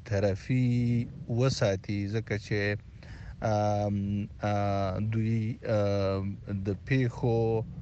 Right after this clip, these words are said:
ځای ته نسي تلای. د دوی د معلوماتو او د اطلاعاتو د لاسته راوړلو ټوله تکیه د سرچینو په هغو معلوماتو یي چې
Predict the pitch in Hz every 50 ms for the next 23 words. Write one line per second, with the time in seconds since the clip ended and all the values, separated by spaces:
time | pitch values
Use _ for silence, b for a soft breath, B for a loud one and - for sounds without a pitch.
0 | B B B B - - 120 110 110 117 123 127 127 123 - 113 107 107 117 127
1 | 127 123 - 123 117 120 120 120 117 117 117 113 120 120 117 117 113 113 113 113
2 | - - 101 104 104 101 101 98 98 98 98 95 92 95 - - - 101 101 101
3 | 98 98 98 98 104 110 113 113 113 110 107 104 104 104 104 95 98 98 95 95
4 | 98 98 101 104 113 117 117 113 110 - - 110 104 104 104 104 104 104 101 95
5 | 92 92 92 92 92 87 90 98 - - 117 110 107 - 101 98 98 95 92 95
6 | 92 90 85 - - - - 92 95 95 98 110 117 117 113 110 101 101 - -
7 | 139 139 131 117 104 - - 101 92 92 - - 120 117 113 107 - - B B
8 | B B B B B B B B B - - 117 117 107 - - - 120 110 104
9 | - - 123 123 135 135 131 123 - 123 135 143 135 123 120 110 110 107 104 101
10 | 101 101 113 123 127 127 123 120 - - 117 117 113 113 110 107 104 - -